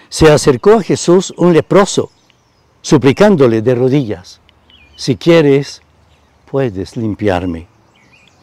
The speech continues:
Compadecido, extendió la mano y lo tocó, diciendo: "Quiero, queda limpio". La lepra se le quitó inmediatamente y quedó limpio. Él lo despidió,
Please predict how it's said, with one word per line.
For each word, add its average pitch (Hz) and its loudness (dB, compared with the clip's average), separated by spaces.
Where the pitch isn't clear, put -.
Compadecido, 120 -2
extendió 135 -4
la 113 -10
mano 104 -10
y 113 -8
lo 107 0
tocó, 151 0
diciendo: 151 0
"Quiero, 165 2
queda 180 4
limpio". 120 0
La 107 0
lepra 143 2
se - -2
le 131 2
quitó 147 0
inmediatamente 127 -2
y 113 -8
quedó 135 0
limpio. 92 -6
Él 196 4
lo 175 4
despidió, 147 0